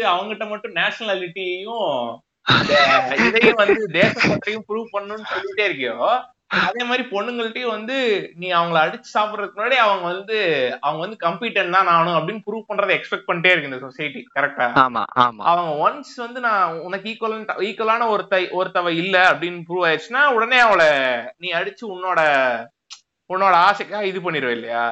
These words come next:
Speaker 2: ஆமா, அதேதான்.
Speaker 1: உன்னோட டெசிஷன் அவங்கள எடுக்க வச்சிருவ.
Speaker 2: ம்.
Speaker 1: அவ எ-, எப்ப வரைக்கும் உனக்கு காம்பிடென்ட்டா இருக்காளோ, அப்ப வரைக்கும் தான் நீ, நீ ஜகிள் பண்ணிட்டே இருப்ப, கரெக்டா?
Speaker 2: ஆமா.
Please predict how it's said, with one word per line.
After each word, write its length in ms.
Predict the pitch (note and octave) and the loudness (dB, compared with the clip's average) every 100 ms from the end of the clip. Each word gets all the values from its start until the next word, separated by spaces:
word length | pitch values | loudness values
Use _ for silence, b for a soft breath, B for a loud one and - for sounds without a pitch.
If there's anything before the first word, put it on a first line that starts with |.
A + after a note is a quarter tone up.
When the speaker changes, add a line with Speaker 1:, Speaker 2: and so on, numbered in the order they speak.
| A#2 | 0
Speaker 2:
ஆமா, 360 | C3 C#3+ B2 G#2+ | 2 2 0 -2
அதேதான். 360 | - A2+ A#2 A2 | 0 2 2 4
Speaker 1:
உன்னோட 160 | G#3+ G3+ | 2 0
டெசிஷன் 380 | G#3 - B3+ | -2 -2 0
அவங்கள 220 | A3 F#3+ E3+ | 0 0 -2
எடுக்க 200 | F3+ F3 | -2 -4
வச்சிருவ. 320 | E3+ D3 C3 A#2+ _ _ _ - | -6 -6 -8 -8 _ _ _ 2
Speaker 2:
ம். 420 | B2+ B2 A2 G2+ | 4 4 2 0
Speaker 1:
அவ 260 | C3+ D3+ D#3+ | 0 2 2
எ-, 320 | E3 D#3 C3+ | 0 0 -2
எப்ப 280 | C#3+ A#3 A#3 | -4 0 0
வரைக்கும் 480 | A#3+ B3+ C4 G#3+ | 0 -2 -6 -6
உனக்கு 360 | F#3 G3 G3 F#3+ | -6 -8 -8 -6
காம்பிடென்ட்டா 560 | - G3+ A#3 B3 A#3 A#3 | -4 -4 -4 -4 0 2
இருக்காளோ, 240 | G#3 F#3+ A3 | 2 2 4
அப்ப 240 | A3 F#3+ | 2 0
வரைக்கும் 280 | F#3 F#3 G#3+ | -2 -2 -6
தான் 80 | A3 | -6
நீ, 460 | F#3 D3+ C3+ A#2 - | -4 -4 -6 -8 -10
நீ 240 | D#3 E3+ D#3 | -10 -6 -2
ஜகிள் 280 | E3 F#3 F3 | 0 0 -2
பண்ணிட்டே 200 | E3+ E3+ | 0 0
இருப்ப, 200 | C3 B2 | 0 -2
கரெக்டா? 640 | A#2+ A#2 - G#2 A2+ A#2+ - B2+ | -4 -6 -10 -12 -10 -10 2 2
Speaker 2:
ஆமா. 220 | A#2 | 2